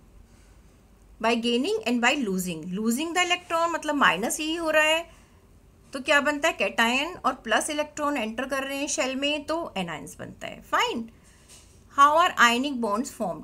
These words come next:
आयनिक बॉन्ड कब बनेगा? ये बिल्कुल क्लियर है, आयनिक बॉन्ड कैसे फॉर्म होता है। Formation of ionic compound में a chemical bond formed by the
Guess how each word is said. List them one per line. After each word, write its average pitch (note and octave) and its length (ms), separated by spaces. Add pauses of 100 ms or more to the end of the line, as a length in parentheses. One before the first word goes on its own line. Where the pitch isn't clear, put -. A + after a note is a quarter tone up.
आयनिक C4 380
बॉन्ड D4 260
कब D4 100
बनेगा? C#4+ 460
ये B3+ 180
बिल्कुल A#3 300
क्लियर B3+ 260
है, C#4+ 100
आयनिक A3+ 340
बॉन्ड A#3 220
कैसे A3+ 240
फॉर्म A#3 220
होता A3+ 240
है। D#4 140
Formation A3 400
of A3+ 100
ionic G3 400
compound G#3 300
में D#4 320 (560)
a C#4 40 (140)
chemical C#4+ 580
bond F3 220 (1700)
formed G#3+ 300
by G#3+ 120
the A#3 120